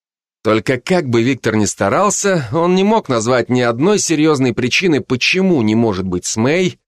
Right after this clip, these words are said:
почему она не может его полюбить. Разница между ними всего двенадцать лет, что ничтожно мало по меркам драконорожденных, живущих и до двухсот.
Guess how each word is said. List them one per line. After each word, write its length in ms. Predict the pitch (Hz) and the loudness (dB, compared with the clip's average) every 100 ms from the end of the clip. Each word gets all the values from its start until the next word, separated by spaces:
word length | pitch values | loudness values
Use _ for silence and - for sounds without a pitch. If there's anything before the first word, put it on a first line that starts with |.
| _ _ _ _ | _ _ _ _
почему 500 | - 90 - 101 123 | -6 -2 -2 0 0
она 180 | 147 143 | 2 2
не 120 | 127 | 2
может 380 | 117 107 107 104 | 2 0 -2 -4
его 240 | 101 92 95 | -4 -2 -4
полюбить. 920 | - 101 92 92 85 80 67 - _ _ _ _ _ - | -2 -2 -2 -4 -6 -12 -14 -20 _ _ _ _ _ -6
Разница 580 | 90 143 180 185 139 | -2 0 0 -2 -2
между 300 | 175 165 151 | 0 0 2
ними 240 | 185 214 160 | 2 2 0
всего 260 | - 147 | -2 -2
двенадцать 580 | 143 127 156 160 - 135 | -2 0 2 0 -2 -8
лет, 380 | 151 175 120 - - | -2 0 0 -4 -16
что 320 | - 92 87 | -12 -4 -2
ничтожно 640 | 90 98 - 147 110 123 | -2 -4 -4 -4 -2 -2
мало 320 | 135 156 117 | 0 0 0
по 100 | 98 | 0
меркам 380 | 98 110 - 110 | 0 -2 0 -2
драконорожденных, 960 | 107 117 120 123 170 147 90 85 80 - | 0 -2 0 0 2 0 -2 -10 -12 -8
живущих 540 | 92 104 117 - - | -4 -2 -2 -2 -6
и 120 | - | -8
до 160 | 120 117 | -4 -2
двухсот. 760 | 113 123 123 - 156 110 - | -2 -4 -6 -6 -4 -4 -6